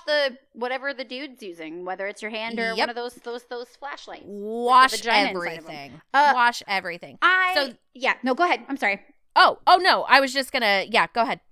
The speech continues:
Speaker 1: Oh, no, I mean, I just, the whole thing creeped me out too, and it wasn't,
Speaker 2: It was
Speaker 1: um, it,
Speaker 2: super
Speaker 1: it, it was very creepy. And like I said, it's not that it's all bad, right? Okay, maybe there are
Speaker 2: Yep.
Speaker 1: people who would benefit from this. Maybe there's people who, like, just cannot be with another human being,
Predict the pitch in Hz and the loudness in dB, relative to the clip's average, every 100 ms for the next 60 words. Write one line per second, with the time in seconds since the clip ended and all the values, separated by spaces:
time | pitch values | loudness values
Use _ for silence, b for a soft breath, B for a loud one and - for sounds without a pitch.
0 | _ - - 285 247 233 285 262 262 247 | _ -12 6 8 8 4 4 4 4 0
1 | 247 240 240 247 254 - 240 - 208 185 | 0 -4 -6 -6 -6 -8 -10 -10 -6 -6
2 | 185 196 185 180 208 214 202 220 247 233 | -6 -12 -10 -8 -8 -8 -6 -2 -4 -4
3 | 247 233 190 185 349 349 294 339 320 330 | -8 -4 -2 -2 -4 -6 -8 -6 -6 -8
4 | 285 262 247 302 302 294 302 - 277 294 | -10 -8 -8 -6 -4 -4 -4 -6 -6 -4
5 | 302 330 - - - - - 269 285 269 | 2 2 0 -6 -20 -20 -6 0 0 0
6 | - - 277 294 277 262 294 277 233 220 | -4 -4 2 2 2 2 4 4 4 2
7 | 233 240 240 - 247 - 240 233 233 247 | -2 -2 -2 -6 -8 -4 -4 -4 -6 -10
8 | 254 269 262 254 202 294 254 247 240 233 | -8 -10 0 4 4 2 -8 -8 -6 -8
9 | 226 214 220 208 202 208 202 202 226 226 | -8 -10 -10 -14 -14 -12 -12 -12 -14 -12
10 | 220 214 - 247 226 226 233 214 214 - | -12 -14 -14 -14 -12 -10 -10 -8 -8 -10
11 | _ _ - 240 _ _ - 247 247 233 | _ _ -14 -14 _ _ -12 -6 -4 -6
12 | 240 233 220 214 202 202 214 202 202 202 | -10 -16 -16 -14 -14 -14 -20 -20 -20 -18
13 | 123 110 | -18 -20